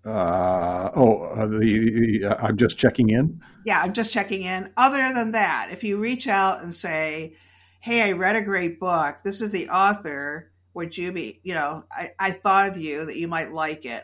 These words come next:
Speaker 2: Or, "Do you have a recommendation for a great book?" Or whatever it is, you're adding value to that person's life and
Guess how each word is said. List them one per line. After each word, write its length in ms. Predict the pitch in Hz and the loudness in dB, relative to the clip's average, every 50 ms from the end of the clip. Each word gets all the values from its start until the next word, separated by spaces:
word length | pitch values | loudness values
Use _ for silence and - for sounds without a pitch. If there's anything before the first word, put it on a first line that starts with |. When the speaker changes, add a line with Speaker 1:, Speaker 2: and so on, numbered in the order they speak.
| - _ | -14 _
Speaker 2:
Or, 560 | - 185 185 185 185 180 170 165 170 170 - _ _ _ _ _ _ _ _ _ | -8 -4 -2 0 0 0 -2 -2 -4 -8 -12 _ _ _ _ _ _ _ _ _
"Do 80 | - | -8
you 240 | 160 160 170 208 240 | -8 -6 -4 -4 -4
have 260 | 226 226 220 190 180 | 0 0 0 0 0
a 80 | 170 175 | -2 -6
recommendation 800 | 175 175 165 170 170 156 156 156 160 180 180 214 214 - 196 180 | -6 -6 -6 -6 -6 -10 -10 -10 -8 -6 -6 -4 -4 -6 -8 -8
for 160 | 170 165 151 | -8 -6 -8
a 100 | 147 147 | -8 -6
great 300 | 151 160 151 147 143 - | -6 -6 -6 -6 -6 -8
book?" 200 | - 147 147 147 143 | -6 -6 -6 -6 -8
Or 100 | 131 160 | -8 -6
whatever 540 | 180 190 208 208 - 233 240 240 254 247 | -4 -4 -4 -2 -2 -2 0 0 0 0
it 160 | 233 - - - | -2 -2 -4 -6
is, 480 | 240 254 240 208 170 160 160 165 170 175 - _ _ _ | -4 -2 -2 0 0 -2 -4 -6 -8 -14 -18 _ _ _
you're 240 | 202 180 175 - - - _ | -10 -8 -8 -10 -10 -12 _
adding 460 | 180 180 175 185 185 180 170 170 170 | -4 -2 0 0 -2 -2 -6 -6 -6
value 460 | 170 160 160 165 170 170 165 160 151 | -4 0 0 2 0 0 -2 -6 -8
to 120 | 160 - 156 | -10 -10 -8
that 240 | 160 151 127 107 - | -8 -8 -8 -10 -8
person's 440 | - 175 165 165 160 160 156 - 170 | -8 -8 -8 -8 -10 -12 -12 -12 -8
life 420 | 170 160 160 156 147 131 147 - - _ _ _ _ _ _ 190 | -6 -4 -4 -4 -4 -8 -10 -14 -20 _ _ _ _ _ _ -10
and 580 | 185 190 185 180 165 151 151 147 143 139 143 | -8 -6 -6 -4 -4 -6 -6 -8 -10 -14 -18